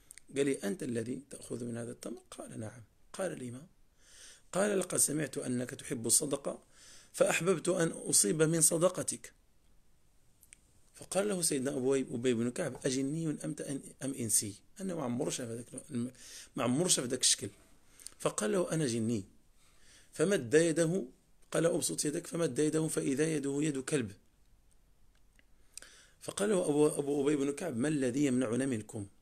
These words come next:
شكون، شنو هي، شنو اللي كيحفظنا منكم؟ شنو، شنو الحاجة اللي كتخلينا نكونوا قويين؟" فقال له الرجل:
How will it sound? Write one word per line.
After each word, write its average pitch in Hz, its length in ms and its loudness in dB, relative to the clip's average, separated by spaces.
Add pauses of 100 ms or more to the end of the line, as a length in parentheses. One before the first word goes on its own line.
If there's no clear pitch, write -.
(140)
شكون، 160 560 -6
شنو 165 180 -6
هي، 151 160 -4
شنو 165 160 -4
اللي 156 100 -8
كيحفظنا 120 380 -6
منكم؟ 117 300 -6
شنو، 147 320 -4 (340)
شنو - 160 -8
الحاجة 139 180 0
اللي 147 120 0
كتخلينا 127 460 -4
نكونوا 123 360 -4
قويين؟" 110 440 -4 (640)
فقال 175 360 -2
له 160 140 0
الرجل: 127 480 -4